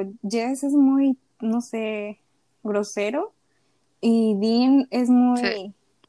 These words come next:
Speaker 1: menso, no sé, y celoso, so-, sobre todo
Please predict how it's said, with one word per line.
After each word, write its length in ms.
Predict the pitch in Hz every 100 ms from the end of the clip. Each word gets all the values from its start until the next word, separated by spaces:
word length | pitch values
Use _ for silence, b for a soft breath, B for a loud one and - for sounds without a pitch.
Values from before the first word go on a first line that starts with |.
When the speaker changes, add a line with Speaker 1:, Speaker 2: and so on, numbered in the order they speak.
| _ _ _ _ _ -
Speaker 1:
menso, 420 | 202 254 320 359
no 140 | 359
sé, 320 | 349 311 339 _ _ -
y 120 | 269
celoso, 640 | 262 240 202 220 381 427 - _
so-, 180 | - 247 247
sobre 280 | 254 294 294
todo 140 | 392